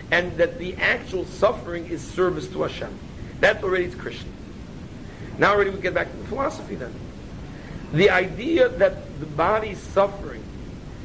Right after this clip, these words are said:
is desired by God and is a way of serving God is a Christian thought and a Christian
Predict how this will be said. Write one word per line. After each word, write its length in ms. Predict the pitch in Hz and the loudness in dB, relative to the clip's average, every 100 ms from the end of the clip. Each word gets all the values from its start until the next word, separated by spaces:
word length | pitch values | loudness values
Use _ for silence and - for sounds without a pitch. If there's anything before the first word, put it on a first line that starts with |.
| - | 0
is 140 | 170 156 | 2 2
desired 720 | 165 147 151 185 220 208 180 | 0 2 4 6 6 4 4
by 200 | 175 170 | 0 0
God 460 | 143 170 180 139 113 - - - - | 0 0 0 -2 -6 -12 -12 -12 -2
and 140 | 175 175 | 2 2
is 120 | 151 | 2
a 60 | 165 | 4
way 460 | 160 175 220 254 | 8 8 10 8
of 160 | 240 - | 4 0
serving 460 | - 214 220 214 | -2 0 2 2
God 320 | 185 208 196 180 - - - - | 4 6 4 2 -6 -12 -12 -2
is 240 | 254 254 | 2 2
a 160 | 240 202 | 4 2
Christian 440 | - 190 185 - 123 | 4 2 2 -4 -6
thought 240 | - 98 90 - - - - - | -6 -6 -6 -12 -12 -12 -8 4
and 240 | 185 214 | 6 6
a 40 | 202 | 0
Christian 340 | - 165 - | -4 -8 -8